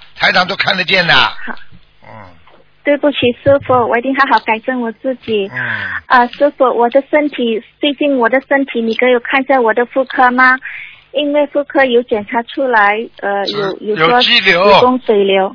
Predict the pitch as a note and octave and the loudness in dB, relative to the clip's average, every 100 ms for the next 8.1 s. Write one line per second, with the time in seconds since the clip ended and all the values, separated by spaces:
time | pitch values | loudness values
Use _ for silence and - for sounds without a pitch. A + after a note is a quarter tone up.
0 | _ - C#3 C#3+ C3+ A2 - - _ _ | _ -6 -2 2 2 2 -4 -20 _ _
1 | _ _ _ _ - - - - - F4+ | _ _ _ _ -8 -8 -10 -6 2 4
2 | E4 D4+ E4+ D#4 C4+ A#3+ G3 C#3 - D#3+ | 4 2 0 0 2 4 4 0 -6 -8
3 | B2+ A2 - G2 F2 E2 _ _ F#2 F2 | -8 -14 -16 -18 -20 -20 _ _ -20 -20
4 | D#2 _ - - _ _ _ _ - - | _ _ -20 -20 _ _ _ _ -20 -20
5 | - D#4+ D#4 D#4+ D#4 D4+ B3+ A#3+ D4 C#4+ | -4 -2 2 0 2 0 0 0 0 -2
6 | A#3+ A#3+ B3 C4 A#3 B3 - C#4 C#4+ B3 | -4 -2 -2 -4 -4 -6 -4 -10 -8 -8
7 | A3 - - G#3+ A3+ B3 - C#4 - A3 | -8 -12 -8 -4 -4 -4 -8 -8 -6 -8